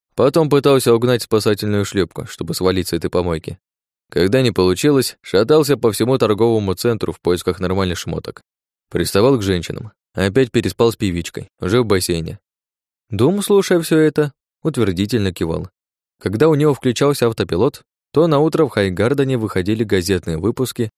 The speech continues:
с весьма интересными фото и заголовками. "Но самое обидное для тебя,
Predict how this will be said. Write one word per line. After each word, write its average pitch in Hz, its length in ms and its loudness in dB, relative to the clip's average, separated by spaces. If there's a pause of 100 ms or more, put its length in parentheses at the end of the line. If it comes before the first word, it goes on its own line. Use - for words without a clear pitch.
с - 100 -14
весьма 98 320 -2
интересными 85 540 -4
фото 127 300 0
и 135 60 -2
заголовками. 101 680 -4 (760)
"Но 95 240 0
самое 147 340 2
обидное 147 360 2
для 90 120 0
тебя, - 280 -8